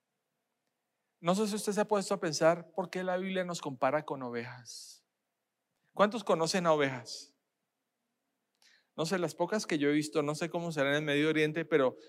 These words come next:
uno ve una oveja y no es que le da uno ganas de, "Oh, hoy me da ganas de abrazarle". Yo sí me siento así con un perro, en cambio. Veo un perrito y, ay, me encantan los perros. Me encantan los perros.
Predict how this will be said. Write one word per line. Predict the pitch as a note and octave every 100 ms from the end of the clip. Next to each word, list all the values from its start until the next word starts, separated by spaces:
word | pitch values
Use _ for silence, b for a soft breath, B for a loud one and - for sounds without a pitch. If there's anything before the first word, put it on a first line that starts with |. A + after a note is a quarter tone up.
| B
uno | E3 F3 G3+
ve | G3+
una | G3 G3+
oveja | G#3 G3 G#3
y | F#3
no | E3+
es | -
que | F#3
le | F3+
da |
uno | E3+ E3+
ganas | E3+ F3+
de, | F3+
"Oh, | A3 G3+
hoy | D3 C#3+ D3
me | C#3+
da | C#3
ganas | C#3+ D3 D3+
de |
abrazarle". | C#3 B2+ D3 C#3+ D3+ D3 -
Yo | C3+ A3
sí | -
me | F3 E3+
siento | F3 E3
así | D3+ E3
con | E3 D#3
un | D3+
perro, | F3 F3 C3 _ _ _ -
en | B2
cambio. | C3+ C3 B2 C#3+ _ _ _ _ _ _ _
Veo | D#3+ D3+ D#3+
un | F3+
perrito | G3 F3+ G3 F3 G3+ G3+ - _ _ _ -
y, | D#3 D#3 D3+ D3+
ay, | D#3 D3+ C3 - - - -
me | B2+ B2
encantan | D3 D3 D#3 D3+
los | C3
perros. | - D3 C#3+ C#3 - - _ _ _ _ _ _ _ _ _ -
Me | C3+
encantan | C3+ C#3 C#3 C#3 D3
los | C3
perros. | - D#3 C#3+ C#3 -